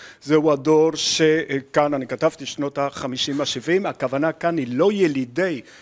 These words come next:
שנות החמישים והשבעים, אלא, אה, הכוונה היא לאותו דור שלמעשה היו צעירים ובוגרים צעירים במהלך העשורים האלו,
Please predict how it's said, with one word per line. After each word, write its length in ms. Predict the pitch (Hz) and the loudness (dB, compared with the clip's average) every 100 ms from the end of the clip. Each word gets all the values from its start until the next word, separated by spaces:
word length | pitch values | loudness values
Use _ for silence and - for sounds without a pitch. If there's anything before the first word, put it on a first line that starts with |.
| _ | _
שנות 420 | - - 139 131 135 | -14 -6 -4 -4 -6
החמישים 560 | - 123 120 - 127 | -10 -12 -10 -10 -10
והשבעים, 580 | 123 120 120 147 208 233 - | -10 -10 -10 -4 -2 -4 -4
אלא, 280 | 151 156 160 170 - - - - | 0 2 2 0 -2 -16 -20 -4
אה, 180 | 156 160 165 - | 2 2 2 -6
הכוונה 500 | 139 147 147 147 170 | -2 0 0 0 2
היא 200 | 185 175 170 175 180 - - _ - | 2 2 4 2 0 -10 -20 _ -6
לאותו 480 | 147 - - 202 196 | -6 -6 2 4 4
דור 440 | 147 190 202 208 214 - _ _ _ _ _ - - | 4 6 6 4 0 -10 _ _ _ _ _ -18 -4
שלמעשה 880 | - 160 147 139 139 139 - 185 196 170 | 0 2 2 0 -2 -2 0 0 0 -2
היו 520 | 143 147 170 175 175 - _ | -6 0 2 4 2 -4 _
צעירים 760 | - - 147 143 143 185 214 175 | -2 2 4 4 6 4 4 2
ובוגרים 760 | 147 139 151 143 156 220 247 214 | 0 2 0 2 4 4 4 0
צעירים 760 | - 175 143 143 147 147 156 - 127 | 0 2 4 4 4 2 0 -6 0
במהלך 800 | 143 143 135 135 135 147 - 139 | 2 2 2 2 2 0 0 -4
העשורים 640 | 135 - - 127 135 135 | -4 -4 -4 -2 0 0
האלו, 480 | 131 139 143 139 | 0 2 2 2